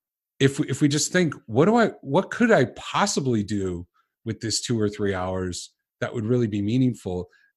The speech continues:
You might choose something different than the Cleveland Browns and Pittsburgh Steelers. For you guys outside,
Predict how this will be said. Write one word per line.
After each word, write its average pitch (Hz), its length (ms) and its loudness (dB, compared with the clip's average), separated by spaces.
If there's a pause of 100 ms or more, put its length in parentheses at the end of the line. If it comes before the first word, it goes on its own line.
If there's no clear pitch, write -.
(140)
You 151 140 2
might 214 300 6
choose 185 360 2
something 156 260 4
different 147 340 2
than 120 120 2
the 117 80 0
Cleveland 110 360 0
Browns 107 300 0
and 95 100 -2
Pittsburgh 98 380 -6
Steelers. - 580 -4 (840)
For 147 100 4
you 170 100 8
guys 170 260 8
outside, - 340 0